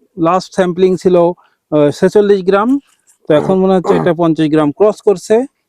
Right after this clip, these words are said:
তো এখন, আহ, কথা বলবো রাসেল ভাইয়ের সাথে যে, আহ, এই যে এসপিএফ কালচার, মূলত উনি, আহ, ফার্স্ট টাইম এই এসপিএফ কালচার করছে গলদা।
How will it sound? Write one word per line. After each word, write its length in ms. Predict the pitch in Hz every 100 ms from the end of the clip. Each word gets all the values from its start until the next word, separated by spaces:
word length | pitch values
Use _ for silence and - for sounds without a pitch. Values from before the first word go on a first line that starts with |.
| _ _ _ _ _ _ _ _ -
তো 300 | 160 160 165
এখন, 420 | 151 - 196 190
আহ, 400 | 190 180 170 170
কথা 260 | 160 170 196
বলবো 280 | 190 185
রাসেল 320 | 180 147 190 185
ভাইয়ের 160 | 190
সাথে 400 | 175 185 175 180 240 _ _ _ _
যে, 520 | 139 156 160 165 175 -
আহ, 420 | 156 147 151 175
এই 100 | 185
যে 180 | 175 196
এসপিএফ 420 | 175 - 202 202 -
কালচার, 500 | 175 175 165 175 151 190 156 -
মূলত 380 | 156 160 160 170
উনি, 460 | 160 156 151 156
আহ, 800 | 151 _ _ _ - 143 135 131 123
ফার্স্ট 300 | - 175 -
টাইম 240 | 208 202 202
এই 160 | 196
এসপিএফ 380 | 180 - 196 185 -
কালচার 440 | 170 170 185 175 175 -
করছে 440 | - 180 151 175 160
গলদা। 480 | 156 156 151 147